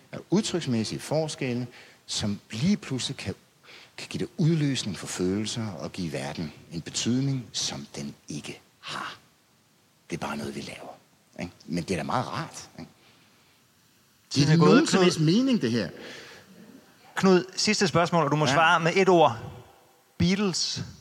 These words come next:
Speaker 1: Ja.
Speaker 2: eller Stones?
Speaker 1: Led Zeppelin eller Deep Purple?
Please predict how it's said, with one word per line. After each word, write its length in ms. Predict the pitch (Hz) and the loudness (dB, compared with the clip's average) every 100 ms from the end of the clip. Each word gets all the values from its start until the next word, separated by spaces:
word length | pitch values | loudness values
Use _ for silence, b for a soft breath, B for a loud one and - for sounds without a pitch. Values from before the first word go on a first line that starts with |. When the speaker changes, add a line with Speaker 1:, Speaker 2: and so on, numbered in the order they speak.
| - | -10
Speaker 1:
Ja. 160 | 113 139 _ _ - | -10 -10 _ _ -6
Speaker 2:
eller 220 | 135 117 | -2 -2
Stones? 580 | 110 123 120 127 - - - _ _ _ _ _ _ _ _ _ _ - | 0 0 -2 -4 -8 -12 -20 _ _ _ _ _ _ _ _ _ _ -6
Speaker 1:
Led 160 | 95 | -4
Zeppelin 480 | 80 - 117 123 107 | -2 0 0 2 2
eller 160 | 82 80 | 2 0
Deep 200 | 85 92 | -2 -2
Purple? 400 | - 85 82 | 0 -2 -4